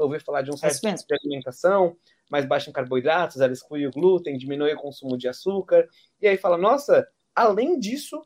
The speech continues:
Speaker 1: que era meu problema, ainda perdi três, quatro quilos logo no primeiro mês." Então, as duas
Speaker 2: É isso aí.
Speaker 1: coisas andam juntas, e tentar separar uma coisa da outra é, é uma coisa à toa, né? Não tem por que separar.
Speaker 2: Ah, exatamente,
Speaker 1: Tudo andam juntas
Speaker 2: exatamente.
Speaker 1: e todo mundo gosta de ter saúde e de ter beleza, então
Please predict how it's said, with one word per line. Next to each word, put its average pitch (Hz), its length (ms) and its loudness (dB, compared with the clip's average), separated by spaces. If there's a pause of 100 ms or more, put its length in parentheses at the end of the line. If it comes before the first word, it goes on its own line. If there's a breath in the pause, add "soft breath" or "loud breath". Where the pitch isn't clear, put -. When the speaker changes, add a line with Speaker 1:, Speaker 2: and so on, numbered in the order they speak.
(120)
Speaker 1:
que 190 100 -2
era 156 120 -2
meu 160 200 4
problema, 185 480 2
ainda 226 140 -2
perdi 202 300 -4
três, 180 220 -2
quatro 165 320 -6
quilos 147 280 -16 (200)
logo 156 240 2
no 170 100 -6
primeiro 156 280 -6
mês." 117 320 -6 (340)
Então, 160 320 4
as 262 120 4
duas 247 180 6
Speaker 2:
É - 20 -4
isso 233 100 0
aí. 226 80 0
Speaker 1:
coisas 226 220 0
andam 226 260 0
juntas, 131 480 -4
e 127 80 -14
tentar 175 540 -2 (260)
separar 170 420 0
uma 170 160 2
coisa 170 240 0
da 165 120 2
outra 180 500 6
é, 190 180 0 (300)
é 156 280 2
uma 175 140 -2
coisa 185 220 2
à 214 40 -2
toa, 214 300 4
né? 135 140 -2
Não 135 140 -8
tem 190 160 -4
por - 180 -8
que 151 120 -8
separar. 131 440 2
Speaker 2:
Ah, 208 60 4
exatamente, 190 720 4
Speaker 1:
Tudo 175 60 4
andam 180 140 4
juntas - 140 -2
Speaker 2:
exatamente. 214 600 -2
Speaker 1:
e - 120 -12
todo 233 260 2
mundo 262 160 2
gosta 190 380 6
de 156 160 -14
ter 135 140 0
saúde 160 520 -2
e 196 120 2
de 208 120 -8
ter 180 120 -8
beleza, 123 400 -2
então 156 280 -8